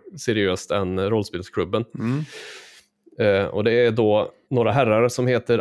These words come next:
Speaker 1: Arvid, Magnus, Christian, Rickard och Karl som, eh, spelar MUTANT år noll, Genlab
Speaker 2: Mm.
Speaker 1: Alpha. <clears throat> Rakt igenom i femtiotvå avsnitt som är så här fyrtio,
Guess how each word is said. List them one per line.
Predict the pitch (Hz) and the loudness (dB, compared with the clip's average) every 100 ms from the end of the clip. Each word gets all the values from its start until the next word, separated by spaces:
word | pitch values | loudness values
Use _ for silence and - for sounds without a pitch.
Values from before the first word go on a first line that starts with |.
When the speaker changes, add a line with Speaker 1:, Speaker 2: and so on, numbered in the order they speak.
| 139 | 0
Speaker 1:
Arvid, | 127 113 123 | 0 0 0
Magnus, | 120 117 117 120 - | 0 0 0 -2 -2
Christian, | 117 - 107 110 | -4 -2 -2 -2
Rickard | 110 117 - 101 | -2 -2 -2 -2
och | - 110 - - | -2 -8 -10 -10
Karl | - 151 151 95 87 - | 0 4 4 2 -2 -6
som, | - 117 110 | -2 0 2
eh, | 110 107 | 2 0
spelar | - 117 107 | 0 2 2
MUTANT | 107 117 - 117 131 - - | 2 0 0 -2 -2 -4 0
år | 117 | 2
noll, | 117 127 139 92 - - | 4 4 4 0 -4 -6
Genlab | 117 131 110 104 107 | 0 2 2 0 -2
Speaker 2:
Mm. | - | -2
Speaker 1:
Alpha. | 123 92 - 131 _ _ _ _ _ _ _ _ - - - | -2 -2 -4 -4 _ _ _ _ _ _ _ _ -20 -10 -2
<clears throat> | 127 113 | -2 2
Rakt | 120 104 - | 2 2 2
igenom | 110 98 98 98 | 2 2 0 -2
i | 110 98 95 | -4 -4 -4
femtiotvå | - 104 - 107 104 95 | -4 -6 -4 -2 2 2
avsnitt | 113 107 117 - - | 2 0 -2 -2 -8
som | - 107 | -8 -2
är | 107 120 123 - - - | -2 -2 -6 -18 -20 -10
så | - | -4
här | 117 127 131 | -2 -2 -4
fyrtio, | 131 - - 117 127 | -6 -6 -4 -2 -2